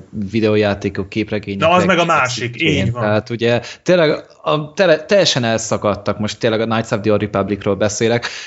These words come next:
Speaker 1: és az ugye semmi köze nem volt hozzá, és mégis talán a legjobb Star Wars történet,
Speaker 2: Igen.
Speaker 1: amit valaha elmeséltek.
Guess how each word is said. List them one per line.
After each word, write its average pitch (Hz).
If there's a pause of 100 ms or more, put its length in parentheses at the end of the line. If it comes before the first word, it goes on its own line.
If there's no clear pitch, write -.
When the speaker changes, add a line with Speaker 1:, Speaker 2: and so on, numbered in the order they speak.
Speaker 1:
és -
az 147
ugye 165
semmi 165
köze 117
nem 104
volt 101
hozzá, 110
és 110
mégis 135
talán 123
a 127
legjobb 117
Star 98
Wars 101
történet, 107 (120)
Speaker 2:
Igen. 92
Speaker 1:
amit 107
valaha 107
elmeséltek. 98